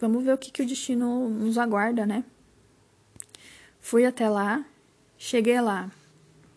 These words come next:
Foi incrível, né? Porque ele não fazia a mínima ideia de que eu tava lá, então foi muito engraçado. Porque, assim, a porta do, do local era de vidro,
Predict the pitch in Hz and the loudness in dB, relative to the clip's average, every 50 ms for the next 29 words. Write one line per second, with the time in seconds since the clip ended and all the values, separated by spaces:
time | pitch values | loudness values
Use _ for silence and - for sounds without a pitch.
0 | - - - _ - - - - - - - - - - - - - - - - | -20 -20 -20 _ -20 -20 -20 -20 -20 -20 -20 -20 -20 -20 -20 -20 -20 -20 -20 -20
1 | - - - - - - - - 277 262 277 262 - 254 233 240 240 254 285 302 | -20 -20 -20 -20 -20 -12 -2 0 4 4 4 4 4 2 2 2 2 0 -2 -2
2 | - - - - - - - - - - - - - - - - 226 226 220 247 | -6 -16 -20 -20 -20 -20 -20 -20 -20 -20 -20 -20 -20 -16 -4 -2 0 0 2 0
3 | 277 - - - - - - - - - - - - - - 359 349 - 302 262 | 0 -2 -6 -18 -20 -20 -20 -20 -20 -20 -20 -20 -10 2 2 2 4 6 6 6
4 | 254 254 240 247 262 311 - - 277 262 247 262 254 247 254 247 269 311 339 302 | 8 8 6 6 4 4 4 2 2 4 4 4 4 6 6 6 4 4 4 4
5 | 220 196 185 196 226 240 226 - 226 214 - 226 214 208 202 190 190 190 202 214 | 4 2 4 2 2 0 0 0 -2 -2 0 0 0 2 2 0 0 0 0 0
6 | 226 240 - - 233 233 254 - 302 277 262 254 254 254 - - 220 196 196 208 | -2 -2 -2 2 2 2 2 4 2 4 4 4 4 4 2 2 2 2 2 0
7 | 240 294 - - - - - - - - - - - - - - - - - - | -2 -4 -6 -12 -20 -20 -20 -20 -18 -18 -18 -18 -18 -20 -20 -20 -20 -14 -2 2
8 | 226 214 220 - - - 226 220 214 214 214 214 - - - 226 214 202 196 - | 2 2 2 0 0 2 4 4 6 4 4 2 0 -2 0 0 -2 -2 -2 0
9 | - 240 254 247 - 254 220 220 208 202 190 202 190 190 185 - - 226 214 220 | 2 2 2 2 2 4 6 6 6 4 2 2 0 0 -2 -2 -2 0 2 2
10 | 214 202 202 196 214 220 208 202 208 180 175 170 - | 2 2 2 2 0 0 2 2 0 0 -2 -6 -8